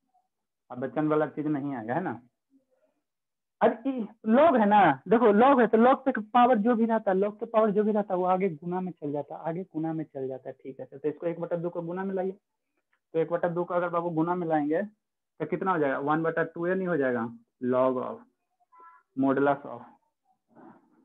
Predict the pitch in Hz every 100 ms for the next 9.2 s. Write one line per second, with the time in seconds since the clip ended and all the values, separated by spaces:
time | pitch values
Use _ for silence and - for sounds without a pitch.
0 | _ _ _ _ 139 139 139 147 143 -
1 | 139 139 _ 160 143 139 139 139 143 _
2 | _ - 139 127 - _ _ _ _ 127
3 | 131 123 156 - - _ 135 123 117 113
4 | 120 120 _ - 131 123 - - _ _
5 | _ _ _ 127 123 123 120 120 123 _
6 | - 127 127 _ _ _ _ _ _ _
7 | _ _ _ - 120 117 - - 135 139
8 | 147 170 - - - 143 - - _ _
9 | -